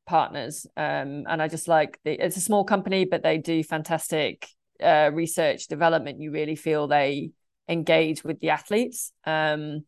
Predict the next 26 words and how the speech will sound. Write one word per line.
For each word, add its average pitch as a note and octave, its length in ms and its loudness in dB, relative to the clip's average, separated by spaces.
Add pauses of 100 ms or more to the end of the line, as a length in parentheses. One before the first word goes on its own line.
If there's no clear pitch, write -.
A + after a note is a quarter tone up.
(280)
so - 140 4
that's - 120 4
been F3+ 120 -2
a E3 80 0
really D#3+ 180 0
fantastic D#3 580 -6
partnership. D#3 720 -2
And D#3+ 200 -2
then D#3 280 2
I E3 140 -2
guess E3+ 240 2
a E3 40 -8
couple F3 200 -4
of D#3+ 80 0
Hoka, G3 680 4
which - 260 -4
is D#3 120 -6
a D#3+ 80 0
running D#3+ 640 -2
shoe D#3 520 -2
company. E3 380 0
I've D#3 100 4
been D#3+ 140 -2
with D3+ 140 -4
them D3+ 260 0
for, D3+ 320 2